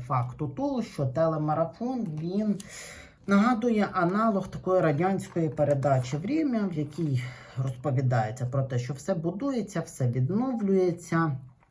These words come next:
Ми реформи проводимо зі швидкістю світла і звуку, а якісь, знову ж таки, критичні матеріали і реальні проблеми там обговорюються,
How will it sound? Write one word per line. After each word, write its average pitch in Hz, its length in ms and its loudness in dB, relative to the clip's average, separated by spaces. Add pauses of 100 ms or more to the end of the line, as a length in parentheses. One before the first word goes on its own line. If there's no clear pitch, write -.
(380)
Ми 139 600 2 (200)
реформи 127 760 0
проводимо 113 720 -2
зі 104 240 -10
швидкістю 113 1160 -8
світла - 720 -4 (100)
і 101 100 -12
звуку, 254 720 0 (760)
а 202 420 6 (120)
якісь, 160 380 2
знову 165 260 4
ж - 140 -6
таки, 147 420 0
критичні 135 760 2
матеріали 175 800 0 (180)
і 151 260 4 (160)
реальні 127 680 2
проблеми 202 760 0
там 220 360 0 (160)
обговорюються, 135 1200 0